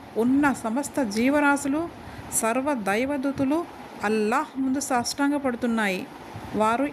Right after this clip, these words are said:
ఎంతమాత్రం తలవిరుసుతనంతో ప్రవర్తించరు. తమ పైన ఉన్న ప్రభువునకు భయపడతారు. తమకు ఇవ్వబడిన ఆదేశం ప్రకారమే పనిచేస్తారు.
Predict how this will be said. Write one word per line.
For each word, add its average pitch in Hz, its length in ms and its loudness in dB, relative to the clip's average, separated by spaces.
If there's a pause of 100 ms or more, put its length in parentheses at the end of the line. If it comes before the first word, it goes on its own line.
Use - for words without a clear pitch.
ఎంతమాత్రం 285 680 2
తలవిరుసుతనంతో 269 1000 2
ప్రవర్తించరు. 262 880 0 (680)
తమ 220 180 2
పైన 247 340 2
ఉన్న 262 320 0
ప్రభువునకు 269 680 0 (200)
భయపడతారు. 247 800 0 (640)
తమకు 240 260 2
ఇవ్వబడిన 285 680 4
ఆదేశం 247 480 0
ప్రకారమే 277 560 0
పనిచేస్తారు. 285 840 0